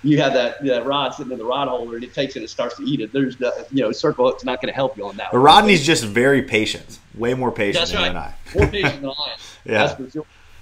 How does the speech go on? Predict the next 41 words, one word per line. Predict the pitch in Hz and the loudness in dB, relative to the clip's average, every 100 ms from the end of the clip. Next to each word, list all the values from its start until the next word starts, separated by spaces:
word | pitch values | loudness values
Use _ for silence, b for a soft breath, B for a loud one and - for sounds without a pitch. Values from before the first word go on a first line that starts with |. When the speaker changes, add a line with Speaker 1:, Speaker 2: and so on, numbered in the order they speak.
| b | b
Speaker 1:
So, | - - 120 120 117 | -12 -4 -2 -2 -2
uh, | 113 110 | 0 -2
so | - 139 131 - | -2 0 -2 -2
that's | 156 196 190 | -2 0 2
what | 180 | 2
I, | 147 139 | 2 -2
that's | 135 156 175 | -4 -4 -4
what, | - - | -8 -6
that's | 175 185 165 | -6 -6 -4
what | 170 135 | -4 -4
my | 131 | -6
hook | - 147 139 _ - | -2 -2 -4 _ -8
set | - 139 123 | -4 -4 -4
does, | 131 113 113 | -4 -4 -4
and | |
I, | 123 123 | -6 -4
I | 123 | -4
guarantee | 127 170 165 147 | 0 0 -2 -4
you'll | 135 | -6
catch | 131 151 - | -6 -10 -8
more | 127 127 | -6 -6
flounder | - 113 104 92 | -4 -6 -6 -10
doing | 87 101 90 | -12 -12 -12
that. | 76 73 | -14 -10
Speaker 2:
Okay. | 82 90 B B - | -6 -8 B B -8
Speaker 1:
Um, | 104 - 98 - - 113 | -8 -8 -20 -20 -12 -2
okay. | 120 120 113 | 0 0 0
So | 147 | 0
I | 156 | 0
use | 165 170 147 | 0 -4 -2
anywhere | 156 143 139 | -2 0 -2
from, | 139 127 120 120 | -4 -6 -6 -6
you | 120 | -6
know, | 104 - - - - - - - - | -6 -12 -20 -20 -20 -20 -20 -20 -14
any | 120 120 | -10 -10
fourteen, | - - - 170 170 175 165 165 147 | -10 -12 0 2 2 2 4 2 0
eighteen | 151 - 151 | -2 -2 -2
inches, | 147 143 147 135 | -2 -4 -6 -6
kind | - 139 | -4 -2
of | 127 | -2
depending | 123 139 135 139 | -4 -4 -2 -2